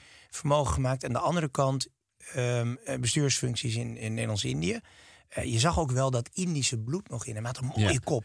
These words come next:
Speaker 2: Ja.
Speaker 1: altijd bruin.
Speaker 2: Altijd
Speaker 1: En
Speaker 2: bruin.
Speaker 1: ook later, toen hij ouder werd, grijze kop.
Speaker 2: Ja.
Speaker 1: Reed in sportauto's, had net het goede
Speaker 2: Ja.
Speaker 1: tweedjasje aan,
Speaker 2: Bien
Speaker 1: net het
Speaker 2: soigné.
Speaker 1: goede,
Speaker 2: Ja.
Speaker 1: ja, dat, altijd prachtig. En inderdaad, dat aan die pink, dat zeegoringetje.
Speaker 2: Ja.
Speaker 1: Wel een man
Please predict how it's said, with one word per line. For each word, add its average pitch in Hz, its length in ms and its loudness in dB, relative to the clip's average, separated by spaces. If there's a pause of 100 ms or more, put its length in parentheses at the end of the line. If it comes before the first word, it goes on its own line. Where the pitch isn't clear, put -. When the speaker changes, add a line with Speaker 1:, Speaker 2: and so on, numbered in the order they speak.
Speaker 2:
Ja. - 120 -20
Speaker 1:
altijd 143 300 4
bruin. 139 380 2
Speaker 2:
Altijd - 540 4
Speaker 1:
En 151 200 6
Speaker 2:
bruin. 98 180 4
Speaker 1:
ook 127 300 4
later, 156 600 4
toen 175 120 2
hij 123 120 0
ouder 135 160 2
werd, 165 140 -2
grijze 139 360 2
kop. 170 240 0
Speaker 2:
Ja. 82 260 0
Speaker 1:
Reed 131 320 0
in 123 100 0
sportauto's, 123 920 -2
had 120 180 2
net 131 360 2
het 123 100 -2
goede 127 440 0
Speaker 2:
Ja. 113 80 2
Speaker 1:
tweedjasje - 640 4
aan, 110 60 4
Speaker 2:
Bien 120 120 6
Speaker 1:
net 139 320 6
het 104 80 4
Speaker 2:
soigné. 82 220 6
Speaker 1:
goede, 131 200 2
Speaker 2:
Ja. 87 180 0 (120)
Speaker 1:
ja, - 220 0
dat, 156 240 -2
altijd 180 360 0
prachtig. - 320 0
En - 140 -4
inderdaad, 131 720 0
dat - 280 0 (220)
aan 170 200 4
die 120 220 2
pink, - 380 0 (100)
dat 113 340 0
zeegoringetje. 117 840 0 (180)
Speaker 2:
Ja. - 180 2
Speaker 1:
Wel 202 140 4
een 190 140 2
man 170 320 2